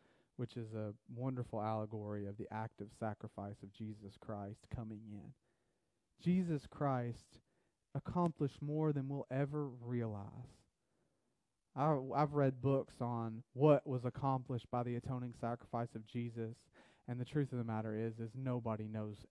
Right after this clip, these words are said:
everything that was accomplished. There's so much. I heard somebody say one time that they knew all that there was to know about the cross, and you know what I said back to that? Pardon my language, that's asinine.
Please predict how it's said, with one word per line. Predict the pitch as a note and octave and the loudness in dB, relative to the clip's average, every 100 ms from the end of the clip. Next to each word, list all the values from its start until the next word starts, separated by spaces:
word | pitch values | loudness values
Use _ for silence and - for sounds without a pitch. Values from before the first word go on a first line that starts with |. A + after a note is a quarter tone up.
| - | -2
everything | A#2 G#2+ A2 G#2+ A2+ G#2+ | 0 0 -2 -2 -4 -6
that | G#2 | -8
was | G#2+ | -8
accomplished. | A2 - G#2+ - G#2 - _ _ _ - | -10 -8 -10 -8 -12 -12 _ _ _ -8
There's | C3+ - - | -6 -6 0
so | C#3 | 0
much. | B2+ A#2+ A#2 - - - _ _ - - - | 2 0 -2 -4 -14 -18 _ _ -20 -20 -2
I | C#3 | 2
heard | C#3 D#3 C#3 | 6 6 6
somebody | - C3+ B2+ | 2 2 2
say | A#2+ C3 B2+ | 2 0 0
one | B2 B2 B2+ | 0 -2 -2
time | B2+ A#2+ A#2+ A#2+ | -2 0 0 -2
that | A#2 | -2
they | B2 | 0
knew | B2 B2 B2 | 0 0 2
all | A#2+ A#2+ | 0 0
that | A#2 | -2
there | A#2 | -2
was | A#2 A#2 - | 0 -2 -2
to | A#2 | -6
know | A#2 | -2
about | A2+ A2+ A2 | 0 -2 -4
the | |
cross, | - - A#2+ A#2 - | -6 -2 -2 -2 -4
and | A2+ | -6
you | B2 | -4
know | B2 | -2
what | A#2 | -2
I | A2+ - | -4 -4
said | A2+ | -4
back | A2+ G#2+ | -2 -4
to | - | -4
that? | A#2 A#2 - - - - | -2 -2 -4 -16 -10 0
Pardon | B2+ B2+ | 2 2
my | A#2+ | 0
language, | A#2 A#2+ A#2 A2 A2+ | 0 0 -2 -4 -2
that's | C3+ - | -2 -2
asinine. | G#2 G#2 - G2 F#2+ G2 | -6 -6 -6 -10 -8 -10